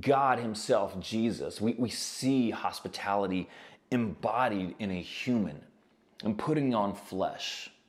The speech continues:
You see, with Adam and Eve, and then with every person who followed our original ancestors, our original parents, they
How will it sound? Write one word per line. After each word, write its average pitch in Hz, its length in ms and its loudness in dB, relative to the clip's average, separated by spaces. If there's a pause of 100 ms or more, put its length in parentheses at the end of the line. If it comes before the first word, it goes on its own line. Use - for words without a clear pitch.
(2000)
You 131 60 4
see, 151 160 4
with 120 260 4
Adam 139 320 4
and 113 120 -2
Eve, 104 340 4
and 101 140 4
then 101 380 2 (180)
with 98 240 0
every 123 300 4
person 104 480 -2
who 92 180 -2
followed 87 800 0
our 85 280 0
original 90 920 0 (720)
ancestors, 98 680 -2
our 87 100 2
original 98 440 0
parents, 90 520 -4 (1080)
they 135 680 2